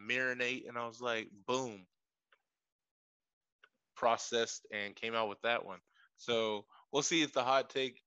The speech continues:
actually goes through and that my trade happens. But like I said, two weeks, two weeks. Uh, maybe, maybe we'll see our first trade during the, the Summer League Finals.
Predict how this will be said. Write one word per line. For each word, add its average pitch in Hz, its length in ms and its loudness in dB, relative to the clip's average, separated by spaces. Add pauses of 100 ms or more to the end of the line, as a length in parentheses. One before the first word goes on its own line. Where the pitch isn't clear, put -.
(160)
actually 117 340 0
goes 113 380 -2
through 120 260 -2
and 107 400 -4
that 107 280 -4 (340)
my 117 80 4
trade 120 320 0
happens. 147 580 -2
But 117 300 4
like 117 140 0
I 117 40 0
said, 117 380 2 (420)
two 147 160 0
weeks, - 460 -4 (640)
two 127 160 0
weeks. 117 380 -4
Uh, 104 400 2 (600)
maybe, 151 340 2 (260)
maybe 147 120 4
we'll 160 160 2
see 143 200 -2
our 127 100 4
first 127 340 -4
trade 120 320 -2
during 117 260 -4
the, 104 280 0 (100)
the 104 240 2
Summer 110 300 -6
League 98 260 -6
Finals. 92 460 -12